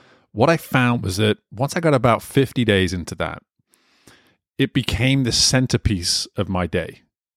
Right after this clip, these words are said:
Finding that thirty minutes, it was like everything else just seemed to fall into place around it, which I, I, I, it became almost an anchor. It was like this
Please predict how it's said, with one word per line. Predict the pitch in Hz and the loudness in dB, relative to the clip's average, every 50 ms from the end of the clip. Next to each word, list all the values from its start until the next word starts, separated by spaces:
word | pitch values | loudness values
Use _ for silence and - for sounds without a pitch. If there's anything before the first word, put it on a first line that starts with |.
| _ _ - | _ _ -20
Finding | - - - - 123 120 131 135 139 139 139 135 | -20 -10 -2 -2 0 2 2 4 4 4 4 4
that | 127 123 120 - - | 4 2 2 0 -2
thirty | - - 120 117 113 107 107 | -4 0 4 4 4 4 4
minutes, | 95 90 90 95 110 120 - - - - - - - _ | 2 2 2 0 0 -2 -2 -6 -8 -8 -10 -12 -8 _
it | 120 104 95 | -2 0 0
was | 104 92 107 | 0 2 2
like | 104 101 - | 0 0 2
everything | - 110 135 147 135 - 135 | -2 2 2 0 2 2 2
else | 120 123 131 135 - | 4 4 2 2 0
just | - - 120 - - | -2 -4 -2 -2 0
seemed | - 120 110 | 0 0 0
to | - | 0
fall | 98 - - - - 117 110 110 110 110 107 | -4 -4 -8 -4 0 2 4 6 6 4 4
into | 107 95 - 107 | 0 0 -2 -4
place | - - - - 90 87 127 175 - - - - - _ _ _ _ _ - | -2 -2 -2 -2 -2 -2 -2 -4 -4 -6 -10 -10 -14 _ _ _ _ _ -4
around | 90 85 - 165 147 92 98 123 | -2 -2 0 -2 -2 -2 -2 0
it, | 180 226 220 - _ _ _ _ _ _ _ _ _ _ | 0 -2 -2 -4 _ _ _ _ _ _ _ _ _ _
which | _ 123 123 - 135 | _ 0 2 4 4
I, | 117 127 - _ _ _ _ - - | 2 2 0 _ _ _ _ -10 -4
I, | - 120 - - | -4 -4 -2 0
I, | - 123 - - | -2 -2 0 -2
it | 135 113 | -4 -2
became | - 123 - - - 147 160 170 165 | 0 -4 -2 0 2 2 4 6 4
almost | 147 135 127 117 101 - | 4 6 4 4 4 4
an | 110 101 - | 0 0 0
anchor. | 101 98 110 120 - - - - - - | -2 0 0 0 0 -2 -6 -6 -4 -2
It | 107 | -2
was | 104 - | 0 2
like | 104 92 - | 0 0 0
this | 113 104 - | -2 -4 -4